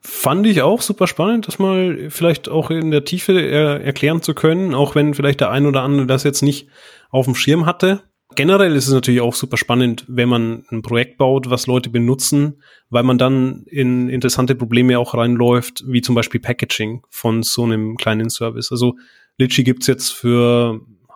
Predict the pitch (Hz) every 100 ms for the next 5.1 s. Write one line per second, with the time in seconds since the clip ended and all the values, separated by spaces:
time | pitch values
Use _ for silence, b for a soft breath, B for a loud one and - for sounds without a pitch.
0 | - - 135 127 127 123 123 120 120 135
1 | _ 127 123 - 117 117 117 - - -
2 | - _ _ - 110 110 110 - - _
3 | _ - 123 113 110 - 120 117 117 107
4 | 117 - - 113 117 147 131 127 131 -